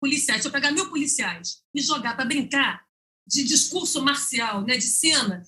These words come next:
de desfile de escola de samba marcial presidencial, correto?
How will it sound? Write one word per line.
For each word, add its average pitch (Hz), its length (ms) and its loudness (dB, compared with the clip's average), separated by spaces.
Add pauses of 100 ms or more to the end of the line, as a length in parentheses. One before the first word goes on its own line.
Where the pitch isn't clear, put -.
de 285 120 2
desfile 320 480 4
de - 80 -4
escola 285 320 2
de - 80 -4
samba 269 320 0
marcial 254 680 0
presidencial, 214 1040 -2 (460)
correto? 208 500 -4